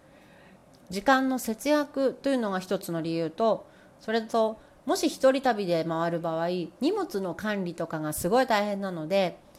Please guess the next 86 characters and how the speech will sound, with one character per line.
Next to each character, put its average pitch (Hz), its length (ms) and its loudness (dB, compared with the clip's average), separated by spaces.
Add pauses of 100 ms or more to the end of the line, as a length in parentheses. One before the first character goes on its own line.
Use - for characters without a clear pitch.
(320)
デ 208 120 2
リ 285 80 6
ー、 269 80 8
ア 269 100 6
グ 262 80 8
ラ、 269 140 6
ジ 240 80 2
ャ 254 120 6
イ 240 40 -6
プ 254 100 0
ー 247 60 2
ル 185 60 2
は 147 120 2
観 233 300 0
光 247 260 2
地 - 160 -8
で 156 80 0
人 - 240 2
も 277 140 4
多 262 80 2
い 202 60 -2
で 160 100 -4
す - 80 -12
し、 180 320 -6 (540)
ド 196 100 2
ラ 247 140 6
イ 269 80 4
バ 254 200 6
ー - 20 0
さ 247 180 -2
ん 233 120 -2
を 311 220 8
旅 196 320 -4
の 208 140 -2
お 156 40 -4
供 294 280 2
に 175 120 -2
し - 120 -8
て、 220 260 0 (360)
そ - 140 -4
し - 80 -4
て 208 140 2
い 196 80 0
ろ 233 120 6
い 302 40 4
ろ 311 100 2
手 180 120 -6
伝 233 200 0
っ 311 80 -2
て 269 80 -2
も 196 160 0
ら 170 200 2
う 175 60 -4
つ 185 120 -10
も 185 160 -2
り 202 80 -4
で 247 320 2
チ - 80 -6
ャ 185 80 2
ー 180 40 -4
タ 160 160 -6
ー 160 40 -6
す - 180 -8
る 160 220 -4
よ 214 140 2
う 202 60 2
に 160 80 -4
し - 100 -12
て 156 100 -10
い 147 80 -8
ま 147 140 -12
す。 - 240 -20 (1080)
買 381 160 2
い 415 40 -4
物 403 280 -2
は 330 140 6
ど 226 100 4
こ 302 160 0
で 330 120 0
で 330 100 0
も 311 120 4
で 294 140 0
き 302 140 -2
ま 302 140 0
す 302 160 -8
が、 196 280 -2